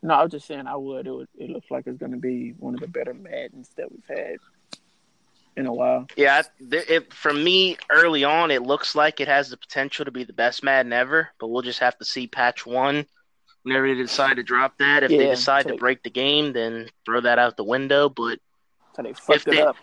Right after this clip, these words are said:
Speaker 2: if they
Speaker 1: after,
Speaker 2: take
Speaker 1: like,
Speaker 2: the patches to fix things that need to be
Speaker 1: October
Speaker 2: fixed instead
Speaker 1: first.
Speaker 2: of actually tuning the actual gameplay, which generally never needs to get fixed at launch,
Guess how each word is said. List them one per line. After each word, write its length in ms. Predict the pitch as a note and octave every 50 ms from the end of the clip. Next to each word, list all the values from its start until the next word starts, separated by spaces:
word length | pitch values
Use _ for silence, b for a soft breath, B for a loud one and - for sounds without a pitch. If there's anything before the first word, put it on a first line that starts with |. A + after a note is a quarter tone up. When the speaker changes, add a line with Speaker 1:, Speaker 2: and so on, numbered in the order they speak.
| _ _
Speaker 2:
if 220 | D3+ D#3 D3 D3 -
they 120 | D#3 D#3+
Speaker 1:
after, 100 | D#3 D3
Speaker 2:
take 100 | D3 -
Speaker 1:
like, 140 | - C#3+ C#3
Speaker 2:
the 80 | C3+ D3
patches 600 | - - F3+ E3 F3 F3+ - - - F3+ F3 -
to 180 | - - C#3 A#2+
fix 380 | - - E3 E3+ - - -
things 260 | - F3 E3+ F3 E3+ -
that 120 | D3+ C#3+
need 140 | D3+ D#3 D#3
to 80 | D#3
be 120 | C3+ C3+ C3
Speaker 1:
October 300 | C#3+ C#3+ - C#3+ D#3 E3+
Speaker 2:
fixed 200 | E3+ - - -
instead 300 | C#3 C#3+ D3 D3 C#3 C3
Speaker 1:
first. 60 | B2+
Speaker 2:
of 60 | A#2+ B2
actually 420 | C3+ D3 D3 - - - C3+ A#2
tuning 480 | - - - D#3+ D#3 D#3 D#3 D3+ D3 C#3
the 160 | B2+ B2 B2+
actual 380 | C3 C3+ C3 - - C3 A#2 -
gameplay, 500 | - B2 C#3 C#3+ C#3+ - - D3+ D3 D3+
which 260 | B2+ A#2+ A#2 - -
generally 440 | - - C3 C3+ C#3 C3 A#2 A#2+ A#2
never 380 | G#2+ A2 A2+ B2 B2+ B2+ C#3+ C#3
needs 240 | C#3 C#3+ C#3+ - -
to 80 | C#3+
get 160 | C3+ D3 C#3
fixed 320 | - - D#3 D#3+ - - -
at 120 | E3 C3
launch, 520 | C#3+ D#3+ E3 F3 F3+ F3 E3+ - - -